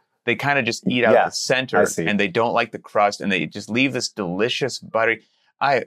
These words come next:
Speaker 1: oh, anytime they, I just see all these delicious things on the plate, I'm like,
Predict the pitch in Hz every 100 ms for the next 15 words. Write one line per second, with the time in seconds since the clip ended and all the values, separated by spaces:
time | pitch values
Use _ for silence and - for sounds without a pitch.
0 | - 127 98 - - 131 143 135 135 135
1 | 113 98 87 - 101 107 - 120 110 101
2 | 95 90 - _ _ 120 - 104 110 -
3 | 110 - _ _ 113 110 107 101 87 117
4 | 101